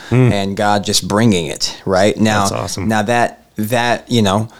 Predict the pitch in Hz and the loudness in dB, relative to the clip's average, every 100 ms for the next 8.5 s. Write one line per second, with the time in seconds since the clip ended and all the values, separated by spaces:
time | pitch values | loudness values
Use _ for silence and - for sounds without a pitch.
0 | - _ _ - - 113 113 123 117 120 | -20 _ _ -18 -10 -2 0 0 -2 0
1 | 113 110 107 120 113 104 - 104 113 131 | 0 -2 -2 2 2 2 2 2 2 0
2 | 120 98 95 95 92 98 107 123 - 117 | 0 -2 0 0 2 2 2 2 0 2
3 | 123 110 98 - 113 139 123 101 - 98 | 2 2 2 -2 2 2 2 0 0 0
4 | 95 - - - - - 113 104 101 98 | 0 -4 -12 -12 -10 0 2 2 2 0
5 | 101 - 110 104 - - 104 98 101 - | -2 -2 0 0 0 0 2 2 0 0
6 | 98 92 95 101 - 98 98 - - 123 | 0 2 2 0 0 0 0 -2 -2 0
7 | 87 95 98 95 - 98 87 - - 120 | 2 2 2 2 0 0 0 -2 -2 0
8 | 98 90 - 98 | 0 0 2 2